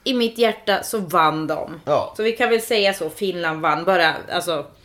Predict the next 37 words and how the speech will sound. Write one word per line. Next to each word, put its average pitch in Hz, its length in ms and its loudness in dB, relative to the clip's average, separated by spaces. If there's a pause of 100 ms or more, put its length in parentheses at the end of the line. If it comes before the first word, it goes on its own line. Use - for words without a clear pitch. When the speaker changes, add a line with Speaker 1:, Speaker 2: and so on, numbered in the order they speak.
(180)
Speaker 1:
vi 208 60 -4
säger 196 360 4
så. - 300 -8
Speaker 2:
De 120 120 2
var 131 100 6
ju - 60 2
på 139 140 2
väg 127 300 8
att 127 60 6
göra 127 140 8
sitt 113 160 -4
sämsta 113 420 0
V 117 120 4
M 104 140 0
sedan 117 160 -4
nittonhundrafemtiotalet. 107 960 -4
Speaker 1:
Ja, 202 380 4
Speaker 2:
De - 60 2
Speaker 1:
och 302 80 4
så 247 80 4
Speaker 2:
tog 190 80 -2
Speaker 1:
vann 175 380 6
de. 147 340 -4
Speaker 2:
Thomas 117 360 -2
Hill. 104 140 -4
Speaker 1:
Allt. 135 260 -2
Speaker 2:
Ja, 92 200 -4 (220)
så 110 100 -6
att 107 100 -4
det 131 60 4
är 139 40 6
Speaker 1:
Det, 147 60 4
Speaker 2:
jättebra. 107 480 0
Speaker 1:
det 113 80 4
är 226 40 2
fantastiskt. 160 720 -2
Ja. - 280 0